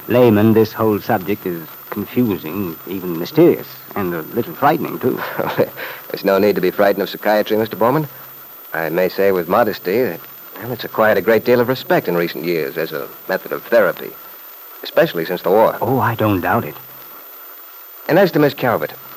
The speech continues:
Speaker 2: you can rest assured we'll do our very best for her. There's no reason for you to be di-, discouraged yet. None at all. Once we can be sure there's no evidence of a psychosis
Speaker 1: Well, surely you don't think there is?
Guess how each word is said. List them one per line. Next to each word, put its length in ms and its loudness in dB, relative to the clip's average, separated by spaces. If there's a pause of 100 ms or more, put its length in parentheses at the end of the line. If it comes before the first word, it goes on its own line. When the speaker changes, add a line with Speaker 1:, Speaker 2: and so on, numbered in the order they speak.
(160)
Speaker 2:
you 80 -2
can 80 2
rest 180 2
assured 320 2
we'll 140 4
do 120 4
our 120 4
very 200 4
best 260 -2
for 180 -6
her. 80 -10 (720)
There's 160 -2
no 160 6
reason 240 4
for 80 -6
you 100 0
to 120 2
be 40 -4
di-, 180 -8 (420)
discouraged 560 0
yet. 160 -6 (320)
None 120 2
at 140 -2
all. 240 -2 (840)
Once 220 0
we 80 4
can 100 2
be 80 2
sure 240 2
there's 220 0
no 140 6
evidence 280 4
of 80 -10
a 60 -4
psychosis 520 0
Speaker 1:
Well, 20 -4
surely 320 2
you 100 0
don't 220 -6
think 220 -4
there 140 -6
is? 380 2